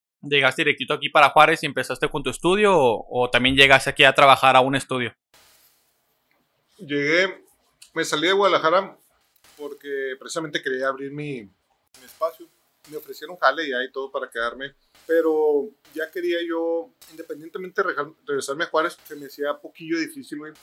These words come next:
Speaker 2: empezar a, no sé cuál es la palabra, güey, pero otra vez a enraizarme, güey, a
Speaker 1: Ok, ok, ok, ok.
Speaker 2: desde, desde un principio,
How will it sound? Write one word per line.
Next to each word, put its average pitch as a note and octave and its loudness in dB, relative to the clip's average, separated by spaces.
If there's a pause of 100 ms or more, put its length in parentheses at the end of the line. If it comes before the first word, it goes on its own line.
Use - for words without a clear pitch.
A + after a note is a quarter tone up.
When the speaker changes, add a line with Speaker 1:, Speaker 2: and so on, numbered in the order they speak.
(100)
Speaker 2:
empezar C3+ -10
a, C#3+ -4 (160)
no D#3 -20
sé - -16
cuál F#3+ -4
es - -6
la G3+ -6
palabra, D#3 -4
güey, F3+ -18 (500)
pero C3 -2
otra C3 -4
vez D3 -2
a D3 -2 (840)
enraizarme, C#3 -2
güey, A#2+ -10 (180)
a A#2+ -10
Speaker 1:
Ok, A#2 -6 (260)
ok, - -20
ok, - -20 (160)
ok. A2+ -20
Speaker 2:
desde, B2+ -8
desde B2 -12
un C#3 -16
principio, D3 -8